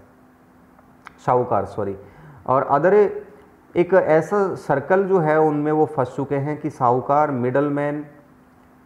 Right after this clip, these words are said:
middleman मतलब जो ये बिचौलिए जितने भी होते हैं, पुलिस और लॉ को संभालने वाले, ब्यूरोक्रेट्स जो होते हैं, पॉलिटिशियंस जो होते हैं, ठीक है,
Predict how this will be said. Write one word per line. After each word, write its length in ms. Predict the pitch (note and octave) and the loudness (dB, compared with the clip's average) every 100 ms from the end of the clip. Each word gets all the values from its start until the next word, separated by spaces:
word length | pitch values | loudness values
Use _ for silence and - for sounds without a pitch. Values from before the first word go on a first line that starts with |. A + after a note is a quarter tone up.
| _ | _
middleman 500 | B2 C3+ D3+ D3+ D3+ | -2 2 2 2 -2
मतलब 280 | D3 C#3+ D3+ | -2 -2 -2
जो 180 | D#3+ B2+ | -2 -2
ये 180 | C#3+ C#3+ | -2 0
बिचौलिए 580 | B2+ A#2+ C3+ C#3 D3 D3+ | 0 -2 0 2 2 0
जितने 300 | C#3 C#3+ D3 | -2 -4 -2
भी 100 | D3+ | 0
होते 280 | D3 C#3+ | 0 -2
हैं, 180 | D3 D3 | -4 -2
पुलिस 320 | C#3+ C#3 D3+ D3 - - - _ - | 0 2 0 -2 -14 -20 -20 _ 0
और 380 | B2 B2+ C3 A#2+ | 2 4 2 0
लॉ 360 | A#2+ B2 D3+ | 2 4 4
को 140 | D3+ D#3+ | 4 -2
संभालने 480 | - A#2+ A#2+ C#3 | -2 0 2 2
वाले, 360 | D3+ C#3+ C#3+ D3 D3 - - | 2 2 2 0 -4 -18 -12
ब्यूरोक्रेट्स 640 | G#2+ C3+ C#3+ C#3+ D#3 D3+ B2+ | 0 4 4 4 0 0 -2
जो 120 | D3+ | 0
होते 180 | C3+ D3 | 0 -2
हैं, 140 | C#3 | -2
पॉलिटिशियंस 720 | C3 B2 C3 D3 C#3 D#3 D3 | 0 0 -2 -4 -2 -4 -4
जो 120 | D3+ | -2
होते 220 | C#3+ C3+ | -2 -2
हैं, 360 | C#3+ C#3+ C#3+ - - - _ _ | -4 -4 -8 -14 -20 -20 _ _
ठीक 160 | - E3 | -6 0
है, 280 | D#3 - | 0 0